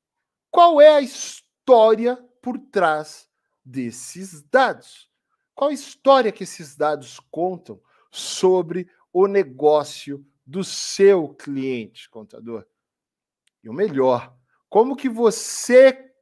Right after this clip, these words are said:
conta essa história para o seu cliente? Porque todos os dados de um balanço ou de um balancete contam uma história.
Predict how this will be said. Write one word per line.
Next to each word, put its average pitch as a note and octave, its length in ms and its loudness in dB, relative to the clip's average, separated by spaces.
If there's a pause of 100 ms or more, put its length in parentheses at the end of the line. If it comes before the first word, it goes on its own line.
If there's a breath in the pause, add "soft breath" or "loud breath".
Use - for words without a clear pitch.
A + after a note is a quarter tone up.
(140)
conta A3 640 4 (100)
essa B3 500 2
história F3+ 720 0
para C#3 280 -6
o A#2 40 -14
seu A#2 300 -16
cliente? - 680 -20 (1080)
Porque F#3+ 520 -6 (340 soft breath)
todos C#4 580 0
os D3 400 -12
dados A#2+ 720 -2 (200)
de B2+ 180 -10
um G#3+ 120 -4
balanço C3+ 640 -4
ou C3 80 -6
de A#2+ 100 -18
um B2+ 80 -12
balancete A#2+ 840 -8 (260)
contam A3+ 380 -10
uma C4 160 -10
história. A#3 580 -8